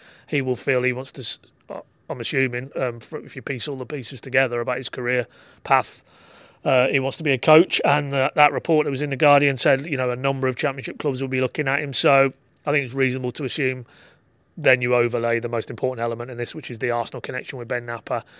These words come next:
He would know all about him, and likewise Cuesta would know all about Ben Napper. They'd work very closely together in many areas.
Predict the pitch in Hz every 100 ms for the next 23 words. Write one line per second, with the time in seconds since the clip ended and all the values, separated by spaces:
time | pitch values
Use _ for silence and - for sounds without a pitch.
0 | - _ 135 123 123 123 120 120 113 117
1 | 120 - 123 120 127 120 123 131 123 117
2 | - 117 - 127 123 120 120 117 120 123
3 | 131 120 120 - 120 120 127 131 117 110
4 | 131 117 131 - 123 117 120 123 117 117
5 | 113 117 117 113